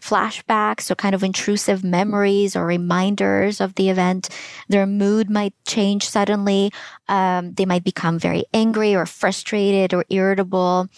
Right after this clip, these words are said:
They might be very impatient all of a sudden. They might be jumpy, right? Easily startled. And most important one of all is that folks are more likely to avoid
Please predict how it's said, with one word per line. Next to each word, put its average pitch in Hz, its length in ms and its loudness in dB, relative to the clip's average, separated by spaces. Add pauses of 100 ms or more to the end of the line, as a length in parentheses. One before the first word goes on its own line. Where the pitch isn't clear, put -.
(160)
They - 80 -4
might 175 180 -4
be 175 120 2
very 170 220 0
impatient 190 640 -4
all 180 140 -2
of 175 80 -2
a 175 80 -2
sudden. 175 500 -4 (320)
They - 80 -4
might 185 200 0
be 170 180 -4
jumpy, 185 720 -2
right? 175 200 0
Easily 175 400 -2
startled. 175 600 -2 (440)
And 226 180 0
most 254 280 0
important 262 540 0
one 220 180 2
of 196 140 -2
all 165 360 0 (460)
is 190 120 -2
that - 180 2
folks - 380 -2
are 208 260 0
more 226 280 0
likely 214 360 0
to 196 220 -2
avoid 175 720 0